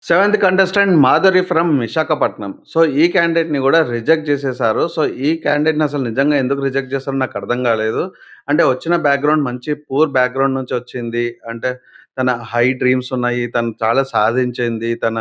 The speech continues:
ఆహ్, ఫాదర్ ఒక వాచ్‌మెన్, ఒక సీఎంఆర్ హౌస్ ఓనర్, ఓనర్ హౌస్‌కి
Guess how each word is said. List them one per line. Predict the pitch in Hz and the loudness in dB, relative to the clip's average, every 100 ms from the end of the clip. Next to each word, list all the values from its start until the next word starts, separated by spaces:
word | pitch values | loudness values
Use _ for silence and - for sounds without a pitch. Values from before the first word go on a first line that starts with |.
| 107 - - _ 120 | -8 -14 -20 _ -2
ఆహ్, | 110 | -2
ఫాదర్ | - 117 127 143 | 0 0 4 4
ఒక | 135 131 117 | 2 2 2
వాచ్‌మెన్, | 110 113 - 120 110 | 2 0 -2 -4 -4
ఒక | 107 107 | -6 -8
సీఎంఆర్ | - 131 143 135 127 120 | -4 0 2 2 2 0
హౌస్ | - 113 131 123 | 0 2 2 2
ఓనర్, | 107 117 135 127 117 | 2 2 2 0 -2
ఓనర్ | 120 139 131 | 0 0 2
హౌస్‌కి | 123 123 - 151 | 0 0 -2 -2